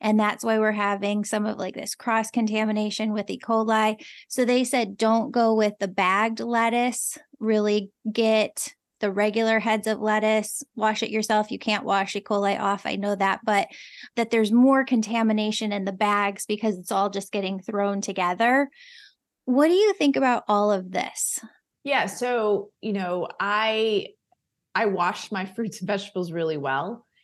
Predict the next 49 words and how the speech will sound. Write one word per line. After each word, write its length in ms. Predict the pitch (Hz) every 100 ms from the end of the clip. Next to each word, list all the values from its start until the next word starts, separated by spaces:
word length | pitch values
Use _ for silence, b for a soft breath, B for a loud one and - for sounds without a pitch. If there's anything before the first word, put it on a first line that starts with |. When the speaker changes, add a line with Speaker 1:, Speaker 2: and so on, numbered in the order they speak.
| _ _
Speaker 2:
And 500 | 185 190 180 175 160 -
I 120 | 190
tend 260 | 196 233 190
not 240 | 175 170
to 80 | 196
buy 300 | 165 143 120
too 240 | - 226 208
many 300 | 214 220 196
bagged 560 | 175 147 131 180 180
lettuce 580 | 165 175 165 165 165 -
or 120 | 165
boxed 380 | 165 143 180 -
lettuce 320 | 185 156 165
things. 360 | - 170 165 175
Like, 140 | 175
if 120 | 135 143
it's 200 | 190 202
available 1000 | 190 185 185 202 202 202 202 196 196 _ _ _ _ -
as, 520 | 165 165 165 160 -
like, 320 | 165 156 -
an, 360 | - 170 160 139 -
uh, 200 | - 98 -
as 140 | 170
an 100 | 175
item 260 | 156 170 175
by 160 | 160 160
itself, 440 | - - 160 170
like, 140 | 175 -
romaine 640 | 170 175 160 160 170 175
is 280 | - 101 156
just 280 | - 156 -
the 80 | 151
leaves. 500 | 156 160 165 156 160
Like, 220 | 151 -
if 80 | 147
that's 260 | 165 180 180
available, 720 | 175 160 175 180 180 185 180
then 160 | 170 151
I 220 | 160 165
will 120 | 160
buy 280 | 151 147 151
that, 300 | 165 175 -
like, 160 | 156
with 140 | 156 143
the 80 | 147
whole 220 | 185 151
bulb 340 | 165 147 147
and, 100 | 135
like, 240 | 139 147